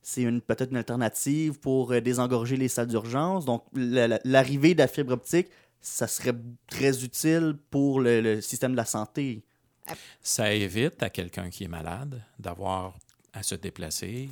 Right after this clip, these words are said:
Speaker 1: Oui.
Speaker 2: ou à un soignant d'avoir à se déplacer. Ok, c'est, c'est, c'est, c'est sûr que c'est des applications, c'est ce dont on parle
Speaker 1: Mhm.
Speaker 2: actuellement, qui sont à venir. C'est des applications qui ne sont pas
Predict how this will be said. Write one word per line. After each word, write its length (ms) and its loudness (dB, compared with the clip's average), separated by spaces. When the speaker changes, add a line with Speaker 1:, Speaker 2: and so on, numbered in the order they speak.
Speaker 1:
Oui. 180 0
Speaker 2:
ou 380 -4
à 360 -6
un 120 -4
soignant 720 -4
d'avoir 320 -4
à 60 -10
se 120 -6
déplacer. 680 -8
Ok, 180 -14
c'est, 200 -6
c'est, 220 -6
c'est, 300 -6
c'est 180 -6
sûr 180 -8
que 100 -6
c'est 180 -6
des 220 -6
applications, 720 -10
c'est 160 -18
ce 100 -10
dont 200 -10
on 80 -10
parle 260 -10
Speaker 1:
Mhm. 40 -4
Speaker 2:
actuellement, 400 -4
qui 140 -10
sont 540 -2
à 100 -8
venir. 560 -6
C'est 140 -12
des 180 -12
applications 840 -10
qui 240 -18
ne 140 -14
sont 200 -8
pas 220 -8